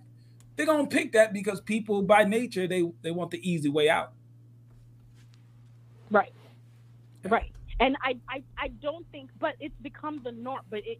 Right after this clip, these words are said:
Speaker 2: like I said, like, the
Speaker 1: Mm-hmm.
Speaker 2: culture is consumerist. So everybody borrows. So
Speaker 1: Right.
Speaker 2: nobody has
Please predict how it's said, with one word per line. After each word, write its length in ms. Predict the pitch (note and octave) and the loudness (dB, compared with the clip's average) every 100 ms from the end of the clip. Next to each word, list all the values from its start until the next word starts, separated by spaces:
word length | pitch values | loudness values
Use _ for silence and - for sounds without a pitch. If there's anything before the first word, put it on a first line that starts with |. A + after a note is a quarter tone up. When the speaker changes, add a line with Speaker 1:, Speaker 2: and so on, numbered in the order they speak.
| - | -10
Speaker 2:
like 200 | G#3 G#3 | -6 -4
I 120 | A3 G#3+ | -4 -6
said, 240 | C#4 C4+ G#3 | -4 -4 -6
like, 200 | G3 G#3 | -10 -8
the 80 | A3 | -8
Speaker 1:
Mm-hmm. 180 | - - | -6 0
Speaker 2:
culture 380 | C4+ D4 B3 F#3+ | 2 0 -6 -10
is 100 | F#3+ - | -12 -16
consumerist. 540 | F3+ C4 C4+ C4 C4 - - - - | -14 -8 -6 -4 -6 -10 -20 -20 -10
So 140 | A3 - | -8 2
everybody 600 | A#3 B3 C#4+ A3+ G#3+ G#3+ | 2 2 -2 -4 -6 -8
borrows. 560 | F3+ G#3+ A3+ A#3 A#3 A#3 - - - | -4 -2 0 -2 -4 -10 -16 -20 -2
So 140 | B3+ | -2
Speaker 1:
Right. 180 | A3+ - | -2 -6
Speaker 2:
nobody 760 | A#3+ A3 B3 E4 F4+ D#4+ D4+ C4 | -2 0 2 2 2 0 -2 -4
has 180 | G#3+ | -6